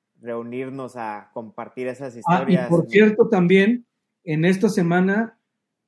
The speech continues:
Speaker 2: muy probablemente haya una gran sorpresa, este, bueno, dos.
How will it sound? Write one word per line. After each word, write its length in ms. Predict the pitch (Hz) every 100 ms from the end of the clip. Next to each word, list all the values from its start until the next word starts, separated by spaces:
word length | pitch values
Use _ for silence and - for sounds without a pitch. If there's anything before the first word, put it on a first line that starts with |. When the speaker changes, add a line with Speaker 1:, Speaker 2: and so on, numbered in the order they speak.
| _ _ _
Speaker 2:
muy 340 | 233 190 226
probablemente 640 | 220 185 175 180 190 190 196
haya 580 | 160 165 175 170 170 - _ _ _ _ _ _ _ _
una 260 | 190 196 185
gran 220 | 170 180
sorpresa, 840 | 180 175 - 165 165 180 175 170 _ _ _
este, 840 | - 139 135 - 139 131 127 131 131
bueno, 220 | 156 139
dos. 500 | 135 180 240 - -